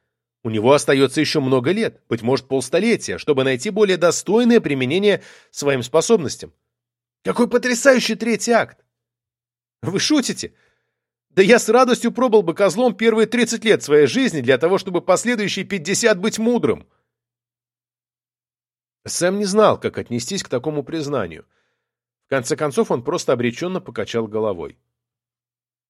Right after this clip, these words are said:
"На мой взгляд, всё это ваше предположение — чистое безумие. Далеко не все жизни разыгрываются так.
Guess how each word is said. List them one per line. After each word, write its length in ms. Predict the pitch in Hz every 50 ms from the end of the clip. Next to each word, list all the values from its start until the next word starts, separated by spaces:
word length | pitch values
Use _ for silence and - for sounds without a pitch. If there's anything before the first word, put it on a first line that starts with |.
| _ _ _ _ _ _ _ _ _ _ _ _ _ _ _ _ _ 92
"На 80 | 95 101
мой 160 | 113 131 127
взгляд, 580 | 113 107 98 139 151 180 180 - - _ _ _ _ _ _ _ _ _ _ _ _ _ _ _ _ _ _ _ _ _ _
всё 220 | - - - 127
это 80 | 120 135
ваше 200 | 139 123 - 120
предположение — 840 | - 113 107 - 117 117 120 123 110 98 147 180 165 135 113 98 87
чистое 320 | - - 147 - - 123 117
безумие. 540 | 110 131 127 107 107 95 82 80 76 - _ _ _ _ _ _ _ _ _ _ _ _ _ _ _ _ _ _ _ _ _ _ _ _ _ _ _ _ _ _ _ _
Далеко 340 | 95 120 127 135 139 175
не 80 | 175 170
все 200 | - - 202 165
жизни 280 | 117 131 190 175 139 139
разыгрываются 680 | 123 123 117 98 127 120 123 120 117 117 110 - - -
так. 300 | - 85 73 - _